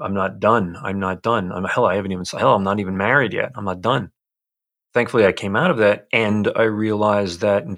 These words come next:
you know, in terms of enjoying, they say, you know, life's a journey, not a destination. And it's, it's really true, because five minutes from now is not guaranteed to you. And so there are people who make much of,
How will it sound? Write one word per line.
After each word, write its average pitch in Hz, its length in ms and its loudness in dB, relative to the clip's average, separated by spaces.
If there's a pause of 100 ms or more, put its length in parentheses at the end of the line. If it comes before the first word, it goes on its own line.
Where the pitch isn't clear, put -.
you 120 100 -6
know, 101 80 -4
in 95 60 -6
terms 113 200 -8
of 107 140 -6
enjoying, 101 760 -2 (380)
they 95 80 -8
say, 101 140 0
you 101 160 -2
know, 92 120 0
life's 95 300 -2
a - 80 -10
journey, 107 260 -4
not 95 200 -2
a - 20 -4
destination. 98 680 -6
And 98 140 -6
it's, 98 140 -8
it's - 260 -6
really 92 280 -4
true, 82 240 -2
because 98 360 -6 (440)
five 135 320 0
minutes 139 180 2
from 107 160 -2
now 101 200 2
is 92 120 -2
not 104 240 0 (140)
guaranteed 107 560 0
to 117 120 -4
you. - 220 -8 (560)
And 104 180 -2
so 110 600 2 (340)
there 120 200 2
are 117 120 2
people 113 400 -4
who 104 100 -4
make 104 360 -2 (220)
much 113 460 -4
of, 98 640 2